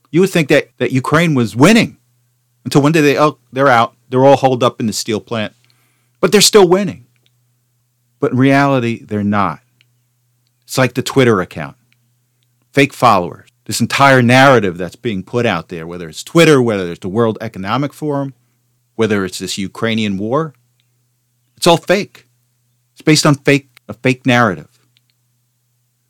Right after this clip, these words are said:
Now, with that said, these people, and I'm talking about the World Economic Forum, are extremely dangerous. And one of the things I just wanted to do is, um,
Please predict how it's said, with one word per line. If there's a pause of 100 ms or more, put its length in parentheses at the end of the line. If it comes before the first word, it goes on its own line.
(1080)
Now,
with
that
said,
these
people, (140)
and
I'm
talking
about
the
World
Economic
Forum,
are
extremely
dangerous. (480)
And
one
of
the
things
I
just
wanted
to
do
is,
um,